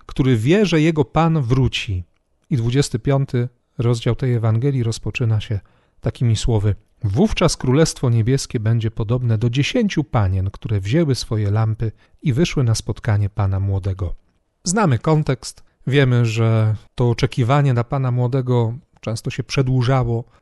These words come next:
ponieważ w różnych miejscach Pan młody znajdował sobie wybrankę serca i, i ta droga z domu Panny Młodej do, do domu młodego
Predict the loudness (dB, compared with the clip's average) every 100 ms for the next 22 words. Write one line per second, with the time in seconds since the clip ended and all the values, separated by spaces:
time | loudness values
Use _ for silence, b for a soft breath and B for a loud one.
0 | b _ -4 -2 0 0 -2 -6 -8 -10
1 | -14 -18 _ -4 0 2 2 2 0 2
2 | 2 2 0 -4 -6 -8 -10 _ _ _
3 | -6 -4 0 2 2 2 2 0 0 0
4 | 0 -2 -4 -4 -2 0 0 0 -2 -2
5 | -2 -4 -4 -4 -4 -8 b b -8 -2
6 | 0 2 4 4 4 2 0 -4 _ -6
7 | -2 0 2 2 -2 -2 0 0 2 0
8 | 0 0 0 0 -2 -4 -10 _ _ -4
9 | 0 2 2 0 0 0 0 0